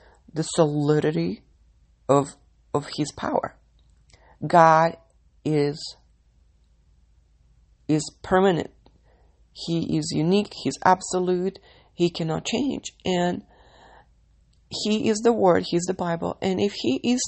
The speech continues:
to change, he would basically break his own existence.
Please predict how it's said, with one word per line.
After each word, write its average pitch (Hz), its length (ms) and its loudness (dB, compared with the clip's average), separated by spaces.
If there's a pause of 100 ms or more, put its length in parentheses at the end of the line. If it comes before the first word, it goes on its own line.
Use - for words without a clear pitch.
to 208 100 -8 (140)
change, 190 560 -4 (640)
he 196 240 0
would 196 160 2
basically 175 420 -2
break 165 640 0 (320)
his - 320 -2
own 147 280 0
existence. 151 440 -6